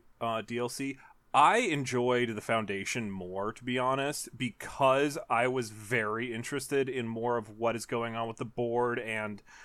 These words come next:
Former, who is this other entity that might have been the board, might not have been. But I just, I thought that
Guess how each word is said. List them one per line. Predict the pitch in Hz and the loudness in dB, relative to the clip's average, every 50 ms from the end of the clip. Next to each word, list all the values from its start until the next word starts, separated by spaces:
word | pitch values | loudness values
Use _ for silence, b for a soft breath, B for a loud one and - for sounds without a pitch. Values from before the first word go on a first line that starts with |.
| b b b b b b | b b b b b b
Former, | - - - - 151 139 139 135 131 139 139 135 139 139 131 - | -14 -6 0 2 6 8 8 8 8 8 6 6 6 4 2 -2
who | - 131 123 120 113 113 - - | -4 -2 -2 -2 -4 -6 -8 -6
is | 120 117 110 104 - - - - - - | -6 -6 -6 -6 -8 -10 -10 -10 -12 -8
this | 127 120 107 - - - - - | -6 -6 -6 -6 -8 -12 -4 2
other | 131 135 135 127 139 139 135 120 | 6 6 6 6 6 4 4 4
entity | 120 120 127 - 143 123 127 131 131 | 0 0 0 -2 -6 -4 -2 -2 0
that | 127 123 107 - - | 0 0 -2 -2 -8
might | 98 92 92 92 101 117 123 | -14 -10 -6 -4 -4 -2 -4
have | 127 131 | -2 0
been | 156 143 143 | 0 0 0
the | 147 139 | -2 -4
board, | 139 143 143 139 139 131 101 | -4 -4 -2 -2 -2 -2 -4
might | 98 92 90 92 | -6 -10 -8 -6
not | 117 127 139 139 | -6 -4 -4 -4
have | 139 139 143 | -6 -4 -2
been. | 143 139 139 135 139 135 - b b b b b b b b _ _ - | -2 0 0 -2 -4 -8 -12 b b b b b b b b _ _ 6
But | 151 147 139 127 - - - - - - - - _ _ _ - - - | 6 8 8 6 2 -4 -14 -20 -20 -20 -20 -20 _ _ _ -14 -4 -2
I | 143 135 175 226 254 226 | 0 2 6 6 4 4
just, | 175 175 180 156 - - - - | 6 4 2 2 2 -2 -2 2
I | 117 131 185 208 | 4 6 6 6
thought | - 208 170 147 123 120 120 | 6 6 6 6 4 0 -4
that | - 147 139 143 160 170 151 - | 0 2 4 4 4 2 0 -4